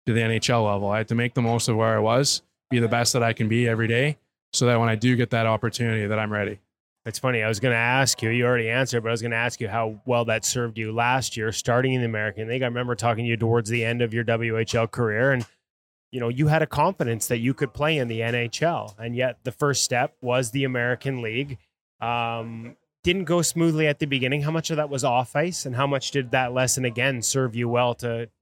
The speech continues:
Speaker 2: to sort of be there, be present, and take advantage of, of the learning opportunities before you made your way up?
Speaker 1: No, I mean, it was, it was both on and off the ice, an adjustment.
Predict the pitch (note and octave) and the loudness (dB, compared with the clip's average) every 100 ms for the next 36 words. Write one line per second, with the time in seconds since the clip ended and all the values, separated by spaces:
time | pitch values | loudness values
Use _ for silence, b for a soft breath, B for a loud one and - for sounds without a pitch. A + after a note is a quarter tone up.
0 | _ - A#2+ - - C3 A#2 G#2 C3+ C3 | _ -10 -8 -6 0 0 0 0 0 2
1 | B2+ A#2 C3 - B2 B2+ C3 - B2+ A#2 | 0 0 -2 0 -2 -2 -6 -6 -6 -2
2 | C#3 B2+ A#2 B2 B2+ B2 A#2+ A2 _ _ | -2 0 -2 -2 -2 -4 -8 -10 _ _
3 | _ _ B2 G#2+ _ _ - C3 C#3 C#3+ | _ _ -14 -14 _ _ -4 0 0 2
4 | C3+ A#2+ A#2+ - B2+ B2 A#2+ - C#3 E3 | 0 -2 -4 -6 -6 -4 -4 -6 -6 -2
5 | F3+ E3+ B2 G#2+ G#2 G2+ G2 - _ _ | 0 0 -2 -4 -6 -6 -8 -10 _ _
6 | _ _ _ A3+ F#3+ E3+ F#3+ F#3 D#3 A2 | _ _ _ 2 4 4 4 4 2 0
7 | - - F3+ D3 A2 C3 A#2+ B2 B2 A2+ | -4 0 2 2 4 4 4 2 2 2
8 | A2+ - A2+ A2+ - A2+ G#2 A2 G#2+ B2 | 0 0 0 2 2 2 2 2 4 2
9 | A#2+ | 0